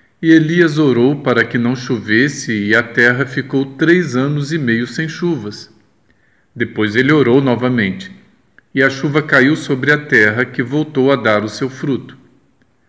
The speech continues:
A oração de uma pessoa fiel a Deus pode muitas coisas. Lembramos aqui do reformador Martim Lutero, que disse: "Ao deixar de orar por um único dia sequer,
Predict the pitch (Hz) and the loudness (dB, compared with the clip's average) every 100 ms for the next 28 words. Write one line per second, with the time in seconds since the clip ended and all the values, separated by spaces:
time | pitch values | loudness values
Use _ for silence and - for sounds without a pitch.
0 | _ _ _ _ - 156 175 175 - 175 | _ _ _ _ -2 2 2 0 -2 -2
1 | 156 147 143 135 120 - 139 131 135 117 | 0 -2 0 -2 -2 -2 -2 -2 0 2
2 | 139 127 98 107 127 113 - - - _ | 2 0 0 0 2 -2 -8 -16 -20 _
3 | _ _ _ _ 139 143 143 139 127 170 | _ _ _ _ 0 2 2 0 -2 -2
4 | 175 104 - - 117 101 92 - - - | -2 -6 -6 -6 -2 -2 -2 -10 -18 -20
5 | _ _ _ _ _ _ _ _ 123 135 | _ _ _ _ _ _ _ _ -2 0
6 | 123 135 139 127 120 - 143 131 120 113 | 2 0 0 0 -2 0 -4 -2 0 0
7 | 117 135 131 135 120 113 123 139 123 107 | -2 -2 0 0 -2 0 0 0 -2 -4
8 | - 120 123 139 127 117 131 139 - 127 | -4 -4 -4 -2 2 2 2 -2 -6 -8
9 | 107 117 117 - 143 143 - - _ _ | -4 -6 -6 -4 -6 -6 -20 -20 _ _
10 | - 135 131 147 147 - 151 156 143 156 | -2 0 2 0 0 0 2 2 2 4
11 | 120 104 120 135 - 131 123 123 135 165 | 4 4 2 0 -4 -2 0 0 0 -2
12 | 160 160 117 104 131 143 - 160 - 113 | -4 -6 -6 0 0 0 -2 -8 -2 0
13 | 117 107 - | 0 -2 -8